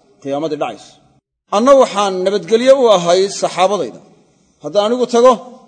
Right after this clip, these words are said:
waxaa saxaabtayda u imanaya wixii loogu ballan qaaday. Waxaa loo jeedaa fitankii.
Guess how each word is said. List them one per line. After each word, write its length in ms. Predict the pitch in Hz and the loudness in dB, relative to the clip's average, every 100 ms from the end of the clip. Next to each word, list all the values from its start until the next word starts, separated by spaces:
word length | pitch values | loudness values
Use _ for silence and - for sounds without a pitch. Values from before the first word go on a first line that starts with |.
| _ _ _ - | _ _ _ -8
waxaa 260 | 165 190 | -4 -4
saxaabtayda 540 | 190 190 208 233 214 208 | -2 -2 -2 -2 -4 -4
u 80 | 220 | -4
imanaya 380 | 202 202 180 180 | -2 0 2 2
wixii 240 | 185 180 180 | 0 -2 -2
loogu 140 | 175 | -2
ballan 280 | 185 160 139 | -2 -4 -4
qaaday. 300 | 120 117 110 - _ _ _ | -6 -8 -12 -18 _ _ _
Waxaa 260 | _ - 156 | _ -12 -8
loo 100 | 180 | -8
jeedaa 260 | 170 143 180 | -8 -10 -10
fitankii. 400 | 151 123 98 | -14 -16 -16